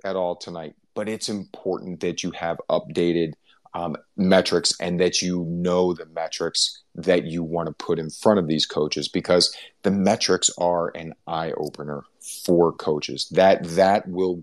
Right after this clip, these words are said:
get some initial interest where a coach goes, "Ooh,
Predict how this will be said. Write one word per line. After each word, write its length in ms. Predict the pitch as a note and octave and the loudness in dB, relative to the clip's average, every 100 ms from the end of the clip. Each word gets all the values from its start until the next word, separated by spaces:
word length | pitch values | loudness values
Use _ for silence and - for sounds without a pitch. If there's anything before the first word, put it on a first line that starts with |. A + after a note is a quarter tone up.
| - | -4
get 280 | F#2+ F2 - | -2 0 -2
some 240 | - E2+ | -4 -6
initial 720 | D#2 D#2+ E2+ F2+ - F2+ F2 _ _ _ _ _ - | -10 -8 -6 -4 -4 -4 -4 _ _ _ _ _ -4
interest 600 | G2+ F#2 D2+ D2+ - - - | -2 -2 -4 -4 -6 -10 -8
where 260 | F2 E2+ D#2+ | -2 -2 -2
a 40 | |
coach 400 | - - E2 - | -6 -8 -6 -4
goes, 260 | - D#2+ - - | -2 -2 -4 0
"Ooh, 240 | A#2+ C#2+ | 0 0